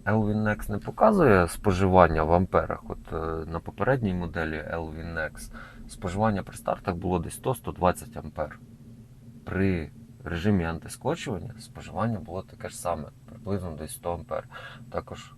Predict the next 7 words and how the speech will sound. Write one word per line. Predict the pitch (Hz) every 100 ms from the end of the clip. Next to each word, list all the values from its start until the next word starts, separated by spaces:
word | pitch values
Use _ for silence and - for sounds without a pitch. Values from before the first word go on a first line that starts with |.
| -
майте | 82 87 - 85
на | 85
увазі | 85 90 82 73
це. | - - - - - - - -
Якщо | 87 - 92
це | - 85 80
недовго, | 82 90 117 202 180 143 127 101 90